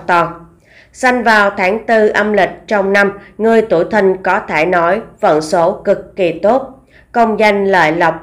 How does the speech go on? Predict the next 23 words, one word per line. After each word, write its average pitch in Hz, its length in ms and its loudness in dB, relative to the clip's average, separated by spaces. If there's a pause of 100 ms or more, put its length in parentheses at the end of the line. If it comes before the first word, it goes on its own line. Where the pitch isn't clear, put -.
không 190 280 -4
thiếu 185 340 2
thứ 190 240 0
gì, 190 340 0 (180)
được 185 380 2
muôn 202 260 0
người 190 300 4 (120)
trọng 156 240 -2
vọng, 156 400 -2 (160)
kính 202 240 -4
nể. 170 300 2 (420)
Họ 180 320 2
là 190 200 2
người 185 300 4 (100)
có 175 320 0
chí 196 180 -2
lớn, 196 360 -2 (140)
tài 190 220 0
hoa 180 420 0
xuất 262 240 -6
sắc 262 240 -4 (180)
hơn 185 260 -2
người. 175 220 2